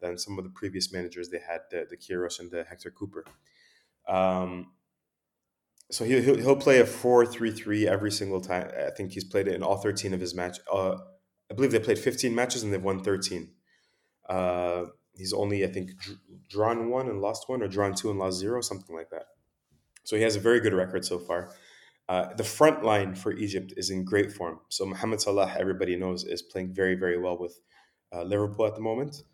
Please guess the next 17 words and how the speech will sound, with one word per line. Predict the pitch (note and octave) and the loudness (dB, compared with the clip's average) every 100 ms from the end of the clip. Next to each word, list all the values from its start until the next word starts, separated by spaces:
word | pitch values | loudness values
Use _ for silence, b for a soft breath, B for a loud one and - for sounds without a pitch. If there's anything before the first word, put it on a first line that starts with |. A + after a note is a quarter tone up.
| _ _ _ | _ _ _
Mustafa | G#2+ G2+ B2 A#2 | -2 0 2 2
Mohamed, | G#2+ G#2 G#2 G2 A#2+ | 0 0 -2 0 -2
who | G#2+ G2 | -4 -4
plays | F#2 | -4
for | - F2+ | -2 -2
Nantes | F2+ F#2+ G#2 | 0 -2 -2
in | F2 E2+ | -8 -8
France, | - F#2+ G#2 - - - | -6 -4 -4 -8 -10 -12
uh, | F2 E2+ E2 | -8 -6 -4
has | F#2 - | -4 0
had | F#2 | -2
a | F#2 - | -2 -4
fantastic | F#2 F#2 G2+ - - F#2+ | -2 0 -2 -2 -6 -6
eighteen | F#2 F#2 | -4 -4
months | F2+ F2 F#2 | -4 -6 -8
in | |
France. | F2 F2 E2 - | -6 -8 -6 -12